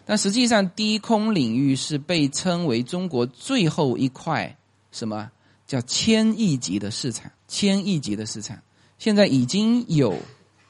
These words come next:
无论是制造还是驾校，已经有人在进入了，就是中国已经有人在制造小飞机了。呃，当然发动机还是从美国来，但是外壳啊什么这些，他们东东，通通开始制造，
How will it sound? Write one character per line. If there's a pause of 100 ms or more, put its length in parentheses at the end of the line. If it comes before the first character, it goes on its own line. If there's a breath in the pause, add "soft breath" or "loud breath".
(180)
无
论
是
制
造
还
是
驾
校， (320 soft breath)
已
经
有
人
在
进
入
了，
就
是
中
国
已
经
有
人
在
制
造
小
飞
机
了。 (180)
呃，
当
然
发
动
机
还
是
从
美
国
来， (380)
但
是 (180)
外
壳
啊
什
么
这
些， (200)
他
们
东
东，
通
通
开
始
制
造，